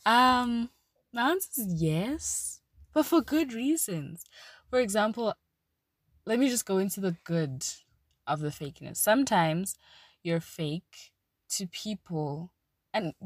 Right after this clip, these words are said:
using the word fake has such a bad connotation that it makes it think,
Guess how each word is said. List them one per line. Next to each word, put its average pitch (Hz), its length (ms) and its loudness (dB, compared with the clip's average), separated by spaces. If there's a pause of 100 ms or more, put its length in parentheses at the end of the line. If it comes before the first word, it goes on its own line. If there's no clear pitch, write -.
(120)
using 233 360 4
the 240 80 0
word 196 260 0
fake 190 320 -2
has 180 180 -4
such 180 140 -6
a 185 100 2
bad 151 320 -4
connotation 156 480 -4
that 147 140 -2
it 139 60 -2
makes 151 200 -2
it 165 60 -20
think, 139 180 -8